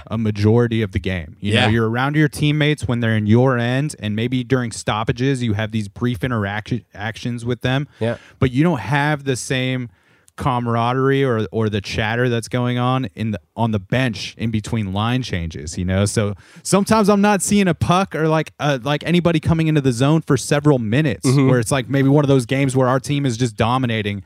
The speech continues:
Speaker 2: Yeah.
Speaker 1: And those are the hardest games to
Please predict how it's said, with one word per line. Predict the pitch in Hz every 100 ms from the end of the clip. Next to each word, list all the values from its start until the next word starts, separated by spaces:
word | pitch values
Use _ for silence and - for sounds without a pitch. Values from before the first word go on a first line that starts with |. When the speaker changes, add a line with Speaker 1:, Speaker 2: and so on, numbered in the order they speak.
| -
Speaker 2:
Yeah. | 131 117
Speaker 1:
And | 135 156
those | 170 185
are |
the | 185
hardest | - 156 165 175 127
games | 127 139 143 131 - - _ _ _ _ _ _ _
to | - 135 131 117